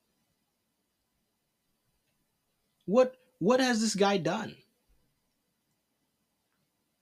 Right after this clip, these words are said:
He hasn't done anything. And he's passing this off as this win, and the, everyone who's against the bill is just being unreasonable.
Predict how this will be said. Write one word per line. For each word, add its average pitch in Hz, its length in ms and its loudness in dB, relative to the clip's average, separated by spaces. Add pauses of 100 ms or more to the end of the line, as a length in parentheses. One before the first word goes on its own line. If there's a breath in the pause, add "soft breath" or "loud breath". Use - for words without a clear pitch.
(480)
He 240 140 -4
hasn't 254 260 2
done 262 160 2
anything. 330 340 -2 (2250)
And 226 160 6
he's 247 200 4
passing 226 360 0
this 226 180 0
off 196 200 0
as 156 120 -2
this 147 140 -2
win, 143 440 4
and 110 200 -8 (260 loud breath)
the, 156 220 0 (200)
everyone 202 320 6
who's 180 220 2
against 185 360 2
the 151 60 -2
bill 180 220 4
is 143 100 2
just 139 140 -4
being 151 280 0
unreasonable. 180 720 2